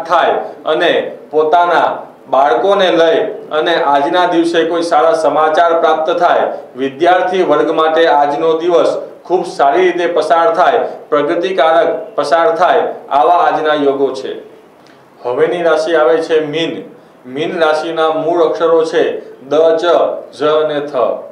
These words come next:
આ રાશિના જાતકોને આજના દિવસે પારિવારિક થોડા મતભેદો વધે. આજના દિવસે વિદેશમાંથી સારા સમાચાર પ્રાપ્ત થાય અથવા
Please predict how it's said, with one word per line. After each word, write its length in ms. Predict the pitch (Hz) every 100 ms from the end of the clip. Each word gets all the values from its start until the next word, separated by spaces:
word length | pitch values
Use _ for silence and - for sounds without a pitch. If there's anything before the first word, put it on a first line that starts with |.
| - - -
આ 140 | 165
રાશિના 480 | 165 160 160 165 160
જાતકોને 680 | 160 165 160 160 165 160 160
આજના 480 | 135 139 160 156 156
દિવસે 380 | 156 160 151 120 - - - -
પારિવારિક 640 | 135 139 190 175 165 160 -
થોડા 380 | - 156 156 - - - -
મતભેદો 540 | 143 156 156 165 165 160
વધે. 280 | 160 151 120 - - - -
આજના 440 | 135 147 170 165 165
દિવસે 380 | 165 175 - 131 - - - 127
વિદેશમાંથી 800 | 143 185 185 156 147 143 143 - - -
સારા 320 | - 151 160
સમાચાર 560 | 156 147 156 156 165 165 165
પ્રાપ્ત 260 | 147 151 170
થાય 240 | 170 160 160 160 -
અથવા 340 | 143 143 165